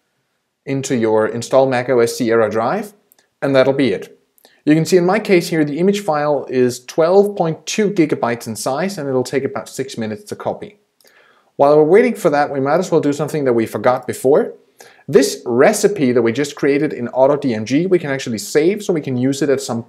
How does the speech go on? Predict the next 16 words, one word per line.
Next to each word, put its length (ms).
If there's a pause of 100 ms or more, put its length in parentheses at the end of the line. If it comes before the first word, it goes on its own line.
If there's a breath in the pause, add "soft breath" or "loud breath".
(160)
other 220
point 380
later. 360 (540 soft breath)
So 140
we're 80
gonna 180
go 140
into 180
the 60
File 340
menu, 320
and 200
we're 140
gonna 180
choose 380
Save. 600